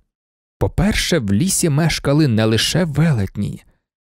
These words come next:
а лісові хлопці відважно боролися з нечистю на зразок Василісків або Луги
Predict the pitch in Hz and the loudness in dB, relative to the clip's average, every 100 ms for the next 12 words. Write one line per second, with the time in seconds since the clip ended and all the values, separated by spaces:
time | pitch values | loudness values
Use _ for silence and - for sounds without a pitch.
0 | _ 110 110 - 110 117 - 107 156 - | _ 0 0 0 0 0 0 0 0 -2
1 | - 139 139 123 143 208 - 151 135 160 | -2 0 0 -2 -2 -2 0 0 0 0
2 | 190 165 165 131 120 202 202 190 - 143 | 0 0 0 2 2 0 0 -2 0 0
3 | 139 127 131 127 180 - 131 - 185 208 | 2 2 0 0 -2 -2 -2 0 0 -2
4 | - 165 156 139 135 135 196 185 123 131 | -2 -2 -2 0 0 2 2 2 0 -4